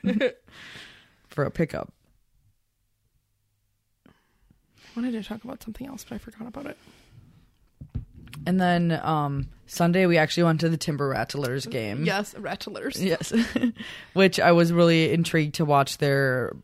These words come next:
Speaker 2: promos <laughs> and support a fellow minor league team.
Speaker 1: Yes.
Speaker 2: It was pretty
Speaker 1: I mean,
Speaker 2: fun, though.
Speaker 1: it's kind of like a team
Speaker 2: I mean,
Speaker 1: bonding
Speaker 2: I mean,
Speaker 1: for
Speaker 2: you
Speaker 1: my
Speaker 2: kind of, like,
Speaker 1: work.
Speaker 2: yes, that's what it was
Speaker 1: Yeah.
Speaker 2: for.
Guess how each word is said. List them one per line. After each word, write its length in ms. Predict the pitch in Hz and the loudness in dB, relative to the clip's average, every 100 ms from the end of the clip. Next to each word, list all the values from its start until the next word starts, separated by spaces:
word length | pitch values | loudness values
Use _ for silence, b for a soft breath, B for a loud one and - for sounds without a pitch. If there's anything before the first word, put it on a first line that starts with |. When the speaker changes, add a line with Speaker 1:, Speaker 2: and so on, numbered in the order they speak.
| - _ - | -20 _ -6
Speaker 2:
promos 760 | - 151 139 131 131 143 - B B 294 B _ _ | -2 0 0 -2 -2 -4 -10 B B -14 B _ _
<laughs> 1700 | 190 214 - - 254 - - - _ - _ - 302 - - _ - | 4 4 2 0 0 2 -4 -6 _ -20 _ -6 -6 -6 -12 _ 0
and 360 | 170 165 151 | 2 2 0
support 480 | - 170 170 156 151 | -2 0 4 4 4
a 80 | 151 | 0
fellow 420 | - 143 143 139 | 2 2 2 2
minor 360 | 139 139 135 135 | 0 0 0 -2
league 260 | 135 135 | -2 -4
team. 380 | - 135 110 147 - - | -6 -6 -4 -6 -10 -14
Speaker 1:
Yes. 500 | 233 185 196 - - _ _ _ - - - _ _ _ _ _ _ _ - _ - _ | -8 -6 -8 -12 -20 _ _ _ -20 -20 -20 _ _ _ _ _ _ _ -20 _ -20 _
Speaker 2:
It 100 | 185 | 4
was 120 | 233 | 4
pretty 160 | 240 294 | 6 6
Speaker 1:
I 40 | |
mean, 60 | 226 | 8
Speaker 2:
fun, 200 | 165 226 | 6 6
though. 360 | 175 - 147 190 - | 4 2 -2 -4 -12
Speaker 1:
it's 100 | - | -6
kind 140 | 349 339 | -2 -2
of 80 | |
like 140 | 330 269 | -2 -4
a 40 | |
team 240 | 220 233 226 | -4 2 6
Speaker 2:
I 60 | |
mean, 80 | 226 214 | 6 6
Speaker 1:
bonding 240 | 196 208 240 | 2 -2 6
Speaker 2:
I 80 | 254 | 8
mean, 100 | 269 | 8
Speaker 1:
for 40 | |
Speaker 2:
you 60 | 254 | 6
Speaker 1:
my 60 | 240 | 4
Speaker 2:
kind 240 | 226 220 | 6 6
of, 100 | 254 | 6
like, 220 | 269 262 | 4 4
Speaker 1:
work. 300 | 208 202 - - - | 0 -4 -6 -20 0
Speaker 2:
yes, 300 | 196 180 - | 6 6 4
that's 260 | 160 151 - | 0 0 0
what 100 | 143 | -2
it 80 | 98 | -2
was 300 | 101 135 - | -2 -4 -8
Speaker 1:
Yeah. 60 | - | -12
Speaker 2:
for. 320 | - 147 101 | -6 -4 -4